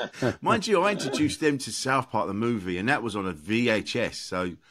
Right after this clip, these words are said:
Speaker 2: that's how
Speaker 1: Yeah.
Speaker 2: young they were then. I remember they
Speaker 1: <laughs>
Speaker 2: badgered me and badgered me, and I spoke to a few mates,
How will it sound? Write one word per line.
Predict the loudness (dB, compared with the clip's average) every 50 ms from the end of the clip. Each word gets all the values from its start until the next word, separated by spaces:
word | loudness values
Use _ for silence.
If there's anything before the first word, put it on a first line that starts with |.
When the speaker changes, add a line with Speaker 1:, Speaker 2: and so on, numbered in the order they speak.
| -20 -20 _ -4
Speaker 2:
that's | -2 -2 0 2 2
how | 4 4 4
Speaker 1:
Yeah. | 4
Speaker 2:
young | 4 2 2 2 2 0
they | -2 -2
were | 0 0 2 2 2
then. | 2 0 0 0 -2 0 0 -2 -2 -2 -6 -4
I | -2 0 2
remember | 2 2 2 2
they | 2 0
Speaker 1:
<laughs> | -2 -4 -2
Speaker 2:
badgered | -2 0 0 0 0 -2 -2
me | 0 -2 -2
and | -2 -2 -4
badgered | -2 -2 0 0 0 -2 -4 -4
me, | -4 -4 -4
and | -4 -6
I | -8 -8
spoke | -10 -4 0 0 0 0 0
to | -4 -6
a | -6
few | -4 -4 -2 0
mates, | 0 0 0 0 -2 -6 -10 -18 -20